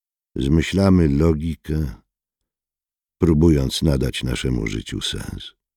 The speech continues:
Równie dobrze więc mogę zacząć tutaj, w samym środku zagubienia, w miejscu i czasie,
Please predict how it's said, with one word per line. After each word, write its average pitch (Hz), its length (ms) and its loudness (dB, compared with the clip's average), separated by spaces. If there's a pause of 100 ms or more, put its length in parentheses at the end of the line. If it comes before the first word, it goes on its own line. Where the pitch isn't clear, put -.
(1600)
Równie 135 560 6
dobrze 104 560 2
więc 80 360 -2 (480)
mogę 127 640 2
zacząć 62 1080 -8 (200)
tutaj, - 640 -6 (1400)
w - 100 -12
samym 76 360 2
środku 62 500 -6
zagubienia, 58 1200 -4
w - 100 -10
miejscu - 680 -6
i - 120 -12
czasie, - 480 -8